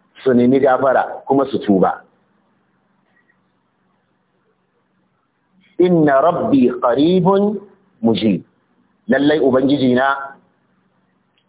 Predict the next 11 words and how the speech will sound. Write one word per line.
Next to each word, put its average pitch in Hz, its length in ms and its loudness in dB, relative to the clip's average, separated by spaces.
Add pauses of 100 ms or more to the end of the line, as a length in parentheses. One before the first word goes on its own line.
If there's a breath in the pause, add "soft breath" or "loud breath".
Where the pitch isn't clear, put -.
makusanci 139 880 0
ne 151 140 2 (1000)
mai 110 280 2
amsawa. 120 680 0 (1600)
Maluma 196 460 0
suka 165 160 -2
yi 165 80 2
muqarana 147 640 0
tsakanin 139 640 0 (840)
faɗinsa 139 500 -2 (100)
cewa, 104 480 0